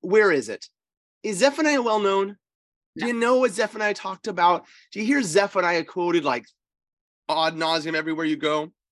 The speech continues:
Speaker 1: No. The book of Isaiah, yeah, Jeremiah, these are the big guys. And they're big not only because they're important, but because they got a lot to say. They're big books.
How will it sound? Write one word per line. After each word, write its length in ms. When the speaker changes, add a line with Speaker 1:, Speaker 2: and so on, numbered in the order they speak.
Speaker 1:
No. 540
The 60
book 220
of 40
Isaiah, 560
yeah, 360
Jeremiah, 840
these 220
are 120
the 120
big 260
guys. 520
And 140
they're 120
big 520
not 220
only 220
because 340
they're 160
important, 680
but 180
because 440
they 100
got 220
a 20
lot 260
to 80
say. 520
They're 160
big 460
books. 500